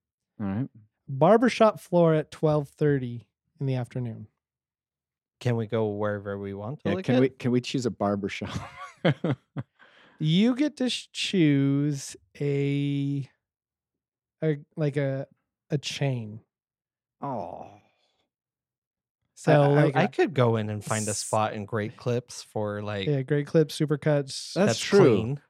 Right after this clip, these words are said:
Speaker 1: Be-, that's true. Be-, so a strip.
Speaker 2: Yep, and it has to be underneath, like,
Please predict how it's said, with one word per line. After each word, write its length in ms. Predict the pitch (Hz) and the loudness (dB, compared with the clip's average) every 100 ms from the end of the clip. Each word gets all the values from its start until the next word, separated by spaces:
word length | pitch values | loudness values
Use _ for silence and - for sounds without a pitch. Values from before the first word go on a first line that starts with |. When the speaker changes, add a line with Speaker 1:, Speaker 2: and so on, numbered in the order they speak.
| _ | _
Speaker 1:
Be-, 140 | 156 151 | 2 4
that's 260 | 147 165 - | 2 0 -2
true. 240 | - 151 | 2 2
Be-, 200 | 101 98 | 2 -2
so 340 | - 127 98 - | 2 4 4 2
a 80 | 107 | -6
strip. 460 | - - 127 92 - _ _ _ _ _ - | -6 -2 0 0 -4 _ _ _ _ _ 2
Speaker 2:
Yep, 200 | 160 - | 2 4
and 100 | 156 | 0
it 80 | 151 | 6
has 200 | 190 190 | 6 6
to 100 | 185 | 4
be 240 | 175 165 | 4 4
underneath, 580 | 156 160 156 156 147 - | 4 4 4 2 0 -2
like, 380 | 139 131 131 - | -4 -2 -4 -10